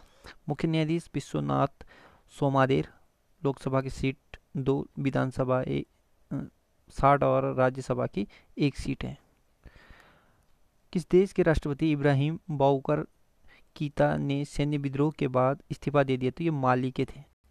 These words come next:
माली अफ्रीका महाद्वीप में बमाको राजधानी है। वेस्ट अफ्रीकन सीएफ़ए फ्रैंक करेंसी है। विश्व मानवता दिवस कब मनाया जाता है? तो ये उन्नीस अगस्त को मनाया जाता है।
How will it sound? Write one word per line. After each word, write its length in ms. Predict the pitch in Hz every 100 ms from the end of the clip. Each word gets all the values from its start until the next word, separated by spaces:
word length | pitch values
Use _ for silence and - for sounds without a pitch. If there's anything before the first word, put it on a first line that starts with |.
| - - - - - _ _ -
माली 420 | 147 156 165 180
अफ्रीका 500 | 160 - 151 156 156 - 160
महाद्वीप 360 | 135 127 139
में 200 | 139 147 156 - 151
बमाको 380 | 139 135 -
राजधानी 520 | 139 131 127 135 135 139
है। 80 |
वेस्ट 380 | 151 135 147 -
अफ्रीकन 500 | 151 - 139 - 147 - - -
सीएफ़ए 640 | - - 156 147 - 147 202 - - -
फ्रैंक 400 | - 147 139 135
करेंसी 560 | - 139 135 123 143
है। 140 | 139 147 _ - - _ _ _ _ -
विश्व 260 | 170 - 180
मानवता 480 | 160 156 156 151 156
दिवस 320 | 135 139 -
कब 100 | -
मनाया 240 | 139 139 135
जाता 220 | 131 147
है? 20 |
तो 120 | 160
ये 60 | 156
उन्नीस 300 | 143 139 -
अगस्त 400 | - 135 135 -
को 120 | 147
मनाया 240 | 135 131
जाता 280 | 127 127 -
है। 100 | 151